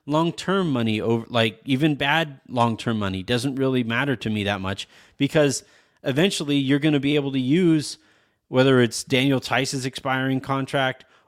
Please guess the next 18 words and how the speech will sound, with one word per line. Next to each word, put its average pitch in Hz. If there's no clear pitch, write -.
or 110
n-, 123
next 127
year 139
because 113
he's 117
gonna 117
have 113
a 107
team 135
option 127
for 110
his 98
third 139
year 139
of 131
that 135
contract, 131